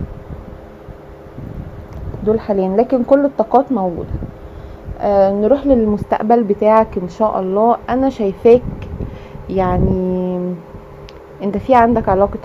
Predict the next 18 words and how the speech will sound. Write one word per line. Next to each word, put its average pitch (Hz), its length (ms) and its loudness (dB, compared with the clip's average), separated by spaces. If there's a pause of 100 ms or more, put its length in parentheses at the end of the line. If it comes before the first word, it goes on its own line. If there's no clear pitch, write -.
حب 226 120 0 (640)
جايلك، 185 480 2 (480)
علاقة 180 300 -4 (160)
حب، 190 180 -2 (120)
آه، 165 420 -2 (920)
آه، 180 160 -4
لكن 202 920 0 (480)
يعني 180 380 -6 (180)
ممكن 240 380 0
تكون 233 500 2 (160)
تقليدية، 202 720 2 (480)
أو 262 160 6
ممكن 247 480 2
تكون 240 360 2
هترجع 220 500 4
لعلاقة 190 480 2
من 185 180 -2
الماضي 196 480 0